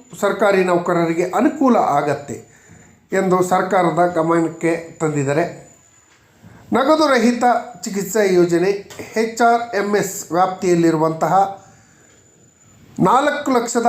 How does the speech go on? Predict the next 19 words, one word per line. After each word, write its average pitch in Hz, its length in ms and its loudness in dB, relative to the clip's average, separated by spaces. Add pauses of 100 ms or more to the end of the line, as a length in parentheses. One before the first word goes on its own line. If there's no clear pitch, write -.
(140)
ಎಂಬತ್ತೆರಡು 247 800 0 (520)
ಸಾವಿರ 214 360 2 (480)
ನೌಕರರು 190 640 2
ಈ 220 180 2
ವ್ಯಾಪ್ತಿಯಲ್ಲಿ - 1800 -2
ನೋಂದಾಯಿಸಿಕೊಂಡಿದ್ದಾರೆ. 165 840 0 (440)
ಹೊರಗಿರುವಂತಹ 226 960 2
ಸುಮಾರು 185 320 0
ಅರವತ್ತೈದು 226 680 0
ಸಾವಿರ 196 380 0 (680)
ನೌಕರರು 190 760 0
ನೋಂದಾಯಿಸಿಕೊಂಡಿದ್ದಾರೆ. 165 1700 -2 (480)
ಇವರೆಲ್ಲ 208 600 2
ಈ 196 240 -4
ಯೋಜನೆಯ 202 400 2
ಮೂಲಕ 180 380 0
ಸರ್ಕಾರಿ 185 580 -2
ನೌಕರರು 175 580 0
ಹಾಗೂ 190 300 0